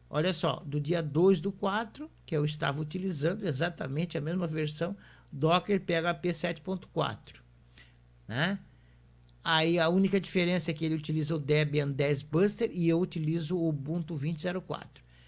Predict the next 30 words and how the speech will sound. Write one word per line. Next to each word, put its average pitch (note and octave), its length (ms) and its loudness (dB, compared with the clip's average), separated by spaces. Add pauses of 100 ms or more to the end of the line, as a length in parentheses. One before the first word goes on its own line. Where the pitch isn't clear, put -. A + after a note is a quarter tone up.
(200)
Descreva B3+ 560 4
o C4 60 4
bug. C3+ 460 2 (460)
O C4 180 0
Auto F#3 320 8
D D#3 120 6
J B2 540 0 (800)
está C#3+ 340 -2
dizendo C3 600 -4
que D3 240 -2
há A#2 140 -2
um C#3 140 -4
D C#3+ 200 -2
J D#3 520 4
ao A3 280 0
vivo, D3+ 560 -2 (440)
enquanto C4 600 2
não A#3+ 220 4
há D#4 160 4
nenhum B3+ 180 6
D C#3 160 0
J C#3+ 220 2
conectado. C#3 680 -4 (720)
Eu C3+ 140 -4
desconectei, C#3+ 880 2
eu A2 80 -8
desliguei D#3 420 2
o B3 60 8
computador, A#3 760 2 (400)
né? G3 400 -2